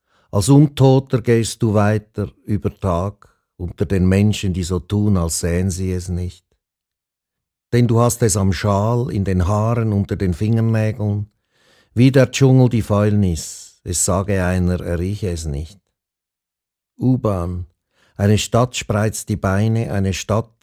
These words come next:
riecht aus dem Mund, eine Stadt geht an den Kragen. Eine Stadt deckt einen Mörder, wer da hinab muss, schweigt besser so lange. Oben tasten Hummer nach Herkunft,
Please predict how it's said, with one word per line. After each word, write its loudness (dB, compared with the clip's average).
riecht -4
aus -4
dem -2
Mund, 0
eine -2
Stadt -4
geht -4
an 0
den -2
Kragen. -6
Eine 4
Stadt 0
deckt -2
einen 4
Mörder, 2
wer -2
da 0
hinab 2
muss, -2
schweigt -4
besser -8
so -8
lange. -8
Oben 4
tasten 0
Hummer 6
nach 0
Herkunft, -2